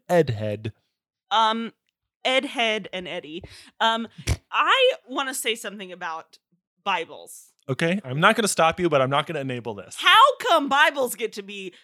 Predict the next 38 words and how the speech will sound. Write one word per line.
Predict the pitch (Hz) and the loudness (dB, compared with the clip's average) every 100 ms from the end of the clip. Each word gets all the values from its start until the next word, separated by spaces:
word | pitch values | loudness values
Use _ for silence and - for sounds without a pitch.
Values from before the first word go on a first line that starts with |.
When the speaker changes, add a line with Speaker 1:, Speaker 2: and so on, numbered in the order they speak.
| _ | _
Speaker 2:
translated | - 240 233 233 214 208 | -2 0 0 -4 -6 -4
into | 208 226 180 | -8 -8 -4
every | 214 202 208 | -4 -6 -10
language | 208 202 202 202 | -12 -12 -12 -12
and | 196 | -12
then | 202 196 190 _ | -12 -12 -16 _
printed | - 233 240 202 | -6 -6 -4 -8
a | |
million | 202 208 202 202 | -10 -10 -12 -8
times | 226 202 190 | -8 -8 -10
for | 208 | -14
youth | 190 208 196 | -12 -12 -12
and | 196 202 | -10 -8
adult | 208 202 165 | -8 -8 -10
readers, | 214 202 202 | -10 -8 -8
but | 175 202 - | -6 -8 -8
Twilight | - 175 320 494 415 320 262 202 254 | -18 2 6 6 6 2 0 -2 -2
<laughs> | |
doesn't? | - - - - _ _ - - | -2 -2 -12 -14 _ _ -20 -14
Speaker 1:
<laughs> | - 156 120 151 151 139 - - - - 311 | 4 6 6 0 -4 -10 -12 -18 -8 -2 2
If | 180 151 | 4 6
I | |
had | 214 311 | 4 2
to | - | 2
guess, | - 180 131 147 | 4 4 -2 -4
I'd | 175 | -6
say | - 180 | -2 -2
Twilight | 143 139 135 135 | 0 0 2 2
has | 131 | -2
been | - 120 104 - - - | -4 -8 -8 -14 -14 4
translated | 147 131 123 113 | 6 6 4 0
into | 107 107 110 | -4 -6 -8
many, | 107 110 110 110 110 | -4 -4 -4 -6 -8
uh, | 107 85 82 | -8 -6 -6
language. | 85 92 - - - 226 | -8 -14 -20 -20 -20 _
Speaker 2:
Yeah, | 247 254 | -2 0
but | 214 175 - _ | 0 -8 -12 _
then | 214 247 | -8 -8